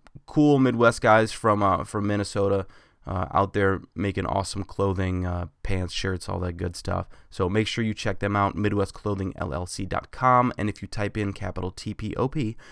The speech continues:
you can get twenty percent off for all the Playing On Podcast listeners. So thank you, Midwest Clothing. Also,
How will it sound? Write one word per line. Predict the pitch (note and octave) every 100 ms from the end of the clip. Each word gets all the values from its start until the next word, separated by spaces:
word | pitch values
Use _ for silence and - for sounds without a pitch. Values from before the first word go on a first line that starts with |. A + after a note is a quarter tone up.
| -
you | -
can | G#2
get | G2 -
twenty | - A2+ B2+ - - - - - _ -
percent | G2 - F#2 -
off | F#2 - - -
for | - A2
all | G2 G#2
the | G2 F#2+
Playing | F2+ - A2 G#2
On | G2
Podcast | - F#2+ F#2+ G2 G2 -
listeners. | A2+ A2 F#2+ - - - _ _ _ _ _ _ _ -
So | G#2+
thank | F#2+ A2 A2+
you, |
Midwest | A2 G2+ G2
Clothing. | - A#2 C3+ G2 - - - - - -
Also, | B2 C#3 - A#2+